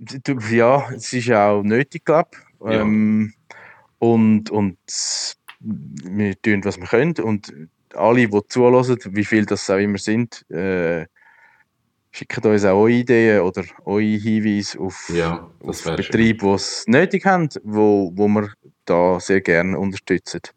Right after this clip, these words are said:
Speaker 2: Wir könnten
Speaker 1: Ja.
Speaker 2: wirklich mal so ein bisschen Erfolg machen und ein bisschen aufzählen, wer ist in unserem Umfeld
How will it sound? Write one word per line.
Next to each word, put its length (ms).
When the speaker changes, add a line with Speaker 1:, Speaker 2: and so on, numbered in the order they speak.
Speaker 2:
Wir 80
könnten 280
Speaker 1:
Ja. 60
Speaker 2:
wirklich 280
mal 120
so 120
ein 40
bisschen 240
Erfolg 360
machen 280
und 100
ein 80
bisschen 240
aufzählen, 440
wer 200
ist 160
in 120
unserem 340
Umfeld 800